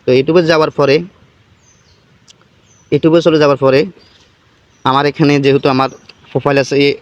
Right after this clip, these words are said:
এ-, একটা YouTube চ্যানেল আছে, তাই আমি এখানে প্রোফাইল আইকনে ক্লিক,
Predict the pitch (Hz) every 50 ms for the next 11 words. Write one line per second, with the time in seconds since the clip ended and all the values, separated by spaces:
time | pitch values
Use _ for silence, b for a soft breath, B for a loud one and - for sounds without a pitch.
0 | - 139 135 127 131 127 - - 117 - 131 123 135 135 - 156 139 135 135 131
1 | 151 135 - 127 120 120 123 123 127 - - _ _ - - - _ - - -
2 | - - _ - 127 123 139 139 139 131 - - - 156 131 147 151 151 - -
3 | _ _ _ _ _ _ - - - - 131 131 - 147 151 147 - 151 147 160
4 | 156